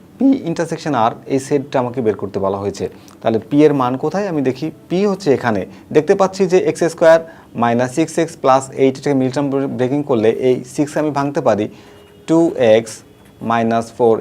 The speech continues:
এক্স। তার মানে এখানে টু এবং ফোর হবে হচ্ছে এর উপাদান, পি এর উপাদান হবে টু আর হচ্ছে ফোর। ওকে, পি এর উপাদান যদি টু, ফোর হয়, এখানে আর কি আছে? আর, আহ, আর এর উপাদান,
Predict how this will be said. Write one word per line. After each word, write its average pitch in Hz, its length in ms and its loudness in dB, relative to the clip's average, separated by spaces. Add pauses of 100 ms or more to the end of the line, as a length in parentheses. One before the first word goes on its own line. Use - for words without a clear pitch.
(120)
এক্স। 95 180 -8
তার 135 180 2
মানে 113 140 -2 (120)
এখানে 123 240 -4 (400)
টু 180 80 4 (200)
এবং 160 140 2 (140)
ফোর 143 160 4 (100)
হবে 156 220 2
হচ্ছে 151 200 -2
এর 120 120 2
উপাদান, 101 280 2 (360)
পি 139 120 0
এর 143 120 2
উপাদান 143 340 0
হবে 131 240 2 (500)
টু 143 100 2 (300)
আর 113 140 -4
হচ্ছে 131 180 -4 (160)
ফোর। 95 160 0 (500)
ওকে, 131 160 -12 (440)
পি 160 120 -4
এর 190 120 8
উপাদান 196 200 4
যদি 196 160 -2
টু, 196 60 4 (120)
ফোর 185 140 4 (120)
হয়, 113 240 4 (300)
এখানে 156 180 -4 (120)
আর 147 140 -2
কি 165 140 -2
আছে? 160 140 -10 (120)
আর, 147 60 -10
আহ, - 1120 -8
আর 147 140 2
এর 156 160 4
উপাদান, 92 260 -2